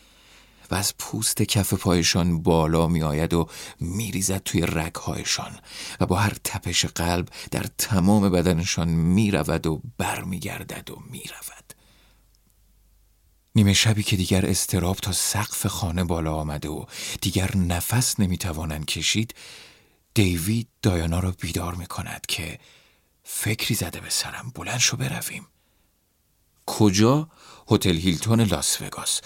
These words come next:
که چه کار؟ که قمار کنند. که یکو چرا؟ پرسیدن ندارد،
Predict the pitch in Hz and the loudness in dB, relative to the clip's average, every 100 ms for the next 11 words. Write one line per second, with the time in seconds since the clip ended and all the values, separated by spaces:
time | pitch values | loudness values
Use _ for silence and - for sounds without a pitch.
0 | - - 160 160 - 110 - 113 127 143 | -10 -2 0 2 2 0 2 4 4 2
1 | 127 - - - - - - 190 185 226 | -4 -12 -14 -2 0 0 4 4 6 6
2 | 262 - 90 - - - - - - - | 4 0 -4 -4 -10 -14 -20 -18 -12 0
3 | 131 123 - 160 - - - 180 123 123 | 2 2 2 2 2 0 0 2 0 -2
4 | _ _ _ _ _ _ _ - - - | _ _ _ _ _ _ _ -14 -8 -6
5 | - - - - 82 123 95 85 82 87 | -4 -2 0 2 0 0 0 0 -2 -4